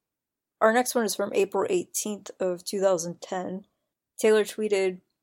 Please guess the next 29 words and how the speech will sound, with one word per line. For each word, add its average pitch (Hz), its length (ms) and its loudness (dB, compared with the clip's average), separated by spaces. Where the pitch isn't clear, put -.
"In 254 240 2
bed, 226 420 4
assigning 208 580 -4
photos 196 460 -2
to - 140 -14
each - 260 -10
contact 214 580 -4
in 185 160 -8
my 175 140 -8
phone 185 600 -2
so 196 220 -4
that - 300 -2
if 233 440 2
slash - 440 2
when 208 400 0
they 170 120 -4
call, 175 540 0
their 202 100 -2
face 302 300 2
will 190 100 -6
pop - 280 -6
up. - 180 -8
It's 196 160 0
Vegas. - 600 -2
You 202 180 -4
gotta 180 260 4
push - 280 -10
the - 140 -10
limit." - 360 -12